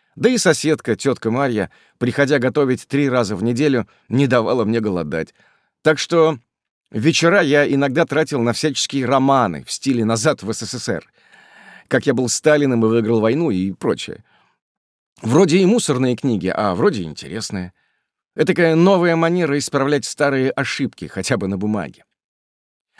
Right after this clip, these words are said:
А умер я очень бестолково, в автомобильной аварии, когда в наш Nissan с правой стороны врезался какой-то дурной мотоциклист.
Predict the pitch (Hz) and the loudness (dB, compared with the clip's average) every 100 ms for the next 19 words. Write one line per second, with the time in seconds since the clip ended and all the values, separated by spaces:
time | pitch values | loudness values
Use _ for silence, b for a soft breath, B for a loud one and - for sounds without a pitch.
0 | B 123 147 - 254 233 220 196 170 190 | B 0 0 0 2 4 4 4 4 4
1 | - 180 170 - 175 170 - 123 107 98 | 2 0 0 0 0 0 0 0 2 0
2 | 85 - _ _ _ _ - 107 139 151 | -2 -10 _ _ _ _ -6 -4 0 2
3 | 160 160 156 139 104 85 69 - _ _ | 2 2 2 2 0 -2 -8 -16 _ _
4 | _ - 127 131 127 143 131 131 131 - | _ -6 -2 0 2 0 -2 -4 -4 -2
5 | 156 120 - 131 117 113 - 117 131 139 | -2 -2 -4 -2 0 -2 -2 -4 -2 -2
6 | 120 113 110 - 107 98 123 107 107 _ | -2 -2 -4 -6 -8 -4 -4 -4 -6 _
7 | - 107 147 139 139 127 113 117 110 - | -14 -4 0 0 0 0 0 -2 -8 -14
8 | - 73 - | -12 -12 -14